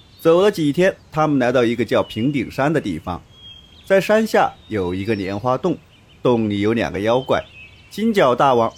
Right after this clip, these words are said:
和银角大王。妖怪们早就听说吃了唐僧肉可以长生不老，并且算准他们今天要经过这里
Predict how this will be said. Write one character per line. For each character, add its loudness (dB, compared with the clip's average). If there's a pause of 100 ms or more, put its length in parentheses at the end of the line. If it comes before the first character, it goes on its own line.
和 -2
银 -2
角 0
大 -2
王。 -6 (840)
妖 4
怪 2
们 2
早 4
就 0
听 -4
说 2
吃 -2
了 2
唐 -4
僧 -4
肉 0
可 -4
以 -2
长 -8
生 -6
不 -2
老， -4 (500)
并 2
且 0
算 2
准 -4 (100)
他 -2
们 -4
今 -8
天 -2
要 0
经 -4
过 0
这 -2
里 -6